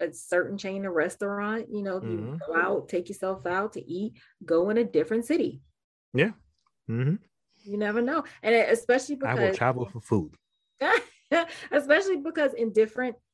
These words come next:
Speaker 1: um, environments, it's different. Like, you can go, have you ever noticed you can go to the same restaurant somewhere else and the vibe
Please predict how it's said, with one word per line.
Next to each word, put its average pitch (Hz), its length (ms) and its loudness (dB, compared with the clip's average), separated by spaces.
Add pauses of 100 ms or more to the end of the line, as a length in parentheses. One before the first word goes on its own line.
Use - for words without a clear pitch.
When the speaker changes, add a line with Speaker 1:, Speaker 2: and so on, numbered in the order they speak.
(380)
Speaker 1:
um, 196 320 2
environments, 185 920 -6 (380)
it's 214 200 0 (120)
different. - 480 -8
Like, 220 180 2
you 359 120 2
can 359 180 -2
go, 277 240 0 (180)
have 294 160 0
you 427 160 2
ever 262 200 0
noticed 233 360 2
you 247 80 -10
can 233 140 -6
go 208 160 -4
to 214 140 -12
the 190 100 -8
same 196 360 -8
restaurant 208 680 -6 (960)
somewhere 214 600 -2
else 180 400 -4
and 202 140 -6
the 175 140 -4
vibe 170 680 -2